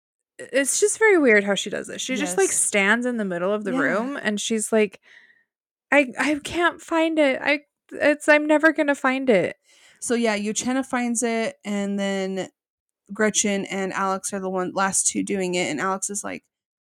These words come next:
Speaker 2: going really fast and looking and looking and looking, and she kind of just, like, walking around, and it's like,
Speaker 1: Like, "Open
Speaker 2: "I'm
Speaker 1: the
Speaker 2: so
Speaker 1: boxes."
Speaker 2: discouraged. I'll
Speaker 1: Yeah.
Speaker 2: never find it. I have looked everywhere. I've searched and searched." And it's like,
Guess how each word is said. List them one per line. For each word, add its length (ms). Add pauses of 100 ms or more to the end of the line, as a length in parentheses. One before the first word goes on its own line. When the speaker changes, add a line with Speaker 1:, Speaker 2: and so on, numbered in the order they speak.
(340)
Speaker 2:
going 200
really 200
fast 480
and 120
looking 320
and 80
looking 280
and 100
looking, 320
and 100
she 140
kind 200
of 100
just, 280
like, 180
walking 500
around, 560
and 100
it's 140
like, 260 (560)
Speaker 1:
Like, 160
"Open 180
Speaker 2:
"I'm 60
Speaker 1:
the 60
Speaker 2:
so 160
Speaker 1:
boxes." 460
Speaker 2:
discouraged. 580
I'll 160
Speaker 1:
Yeah. 40
Speaker 2:
never 340
find 400
it. 120
I 140
have 160
looked 320
everywhere. 580
I've 220
searched 480
and 120
searched." 380
And 60
it's 80
like, 160